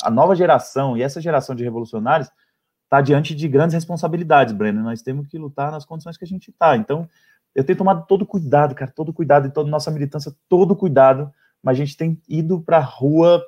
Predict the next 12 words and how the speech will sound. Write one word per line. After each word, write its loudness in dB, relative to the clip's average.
pra, 6
pros -4
mutirões, -4
pras -6
manifestações, -6
com -4
distanciamento -8
social, -2
com -12
os -8
melhores 2
protocolos, -4